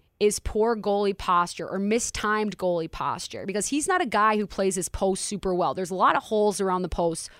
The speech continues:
for Robin Lehner because he usually just kinda collapses and then uses his weight to basically say, "You can't push me through and you can't push this puck through." But when he's not playing confident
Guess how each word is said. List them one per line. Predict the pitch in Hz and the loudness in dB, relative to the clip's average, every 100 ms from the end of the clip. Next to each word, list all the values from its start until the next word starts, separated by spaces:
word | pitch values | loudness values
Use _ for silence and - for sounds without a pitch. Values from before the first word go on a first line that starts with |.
| - _ | -20 _
for | 196 190 | 0 4
Robin | 180 175 175 | 6 6 4
Lehner | 180 156 | -4 -4
because | 175 | -4
he | 175 | -2
usually | 196 196 | -4 -4
just | 190 - | -6 -4
kinda | 190 | -6
collapses | - 185 208 214 196 | -2 2 4 2 -2
and | 180 | -4
then | 180 | -2
uses | 185 180 170 | -2 -4 -6
his | 156 | -6
weight | 170 202 170 - | -2 -2 -2 -6
to | 185 | -4
basically | 180 175 - 180 | -2 -2 -2 -4
say, | 175 180 151 - _ _ - | -2 -2 -4 -12 _ _ -6
"You | 220 | -4
can't | - 214 - | 0 -2 -2
push | 202 - | -4 -2
me | 190 | -4
through | - 190 | -2 -2
and | 185 | 0
you | 180 | -4
can't | - 180 | -6 -6
push | - 180 | -6 -8
this | 156 | -10
puck | - 185 - | -6 -6 -6
through." | - 196 92 - _ _ - | -8 -8 -10 -18 _ _ -6
But | |
when | 208 | -4
he's | 214 | -2
not | 214 254 | 0 0
playing | - 262 | 0 -4
confident | 226 208 202 214 156 104 | -2 0 0 -2 -10 -12